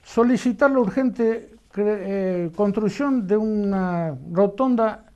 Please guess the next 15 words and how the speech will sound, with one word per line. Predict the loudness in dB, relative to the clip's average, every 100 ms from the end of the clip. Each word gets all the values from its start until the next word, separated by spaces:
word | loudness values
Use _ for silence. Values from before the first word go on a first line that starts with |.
| _ _ _ _ _ -6
en | -2
la | 0
ruta | -2 0 0
treinta | 2 0 0 -2
y |
tres | -2 0 0
y |
catorce, | 0 -2 0 -4 -6 -12 -8
en | -6
forma | -4 -4 -4 -6 -2
urgente. | -2 -2 -4 -6 -6 -8 -12 -18 -18 -20 _ -20 _ _ _ _ _ _ _ _ -20 -20 _ _ _ _ _ _ _ -20 _ _
Crearía | 2 8 10 8 6 2
cinco | 2 0 0 -2
centros | 0 0 0 0
vecinales | 0 0 -2 -4 -6 -10